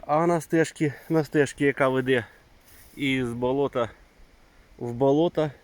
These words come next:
трапляються ось такі знахідки.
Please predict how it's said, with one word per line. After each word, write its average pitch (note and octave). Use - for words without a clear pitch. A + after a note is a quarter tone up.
трапляються C#3+
ось C3+
такі C#3+
знахідки. B2+